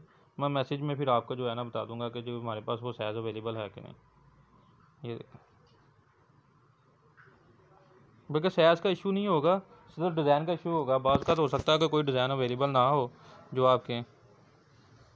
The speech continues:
साइज़ आपको मिल जाएगा। सोलह से लेके इक्कीस तक इसका साइज़ होता है। जो साइज़ आप हमें कहेंगे,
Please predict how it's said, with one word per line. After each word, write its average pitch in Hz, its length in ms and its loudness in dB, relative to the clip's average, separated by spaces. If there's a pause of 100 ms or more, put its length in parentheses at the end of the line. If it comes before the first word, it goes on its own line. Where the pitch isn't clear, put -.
(720)
साइज़ 143 360 4
आपको 151 260 4
मिल 120 200 -2
जाएगा। 113 260 0
सोलह 156 360 2
से 156 120 -2
लेके 139 260 -2
इक्कीस 139 340 -8
तक 143 140 -2
इसका 139 240 -4
साइज़ 120 240 0
होता 127 200 -4
है। 123 80 -2
जो 127 160 -2
साइज़ 123 260 2
आप 127 200 0
हमें 127 200 -6
कहेंगे, 131 340 -4